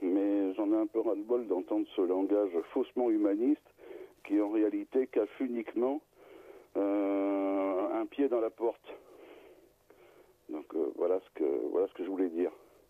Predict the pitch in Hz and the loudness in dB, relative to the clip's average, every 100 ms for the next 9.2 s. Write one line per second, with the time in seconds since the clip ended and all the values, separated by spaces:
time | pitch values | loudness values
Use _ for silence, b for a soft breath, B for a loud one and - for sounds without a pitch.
0 | - - - 113 104 104 95 98 90 92 | -6 -4 -2 -2 -2 -2 0 0 0 -4
1 | - 87 90 117 127 - _ B B B | -2 2 4 4 0 -6 _ B B B
2 | B B - 87 85 85 82 82 82 - | B B -2 2 4 4 4 4 2 0
3 | 101 98 98 113 98 92 110 101 90 82 | -2 -2 -4 -4 -2 2 2 2 0 2
4 | 76 73 101 92 95 104 101 98 113 - | 2 2 2 2 0 -2 -2 0 0 0
5 | 107 98 101 - 98 - - 85 73 92 | 0 2 0 -2 -4 -4 -4 -2 0 0
6 | 101 104 175 80 76 76 165 78 262 - | 0 0 0 0 -2 -2 0 0 -2 -6
7 | B B B B B - 104 - 131 123 | B B B B B -6 -6 -2 0 0
8 | 135 123 113 131 139 135 117 104 98 95 | -2 -4 -2 0 2 2 2 2 2 2
9 | 90 | 0